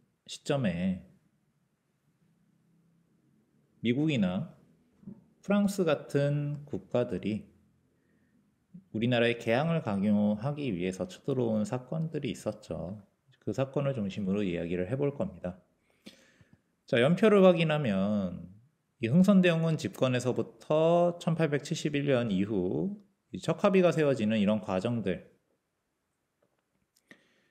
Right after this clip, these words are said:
그 중간에 병인박해, 제너럴 셔먼호 사건, 병인 양요, 오페르트 도굴 사건, 신미 양요 이렇게 진행이 되죠.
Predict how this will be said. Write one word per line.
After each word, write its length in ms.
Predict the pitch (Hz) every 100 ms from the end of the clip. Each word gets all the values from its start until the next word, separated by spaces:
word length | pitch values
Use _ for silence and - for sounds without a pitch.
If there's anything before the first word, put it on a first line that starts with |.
| _ _ _
그 80 | 151
중간에 420 | 147 156 160 151
병인박해, 720 | 131 123 147 139 139 - 170
제너럴 340 | 165 117 123 120
셔먼호 340 | 127 120 117
사건, 600 | 110 - - 160 208 240
병인 380 | - 107 117 107
양요, 320 | 92 101 139
오페르트 560 | 113 95 135 123 123 104
도굴 500 | 98 98 95 95 -
사건, 680 | - 127 - 92 87 101 165
신미 300 | - 160 147
양요 180 | 101 101
이렇게 380 | 92 95 - 127
진행이 420 | - 90 90 92
되죠. 640 | 92 - 87 90 95 -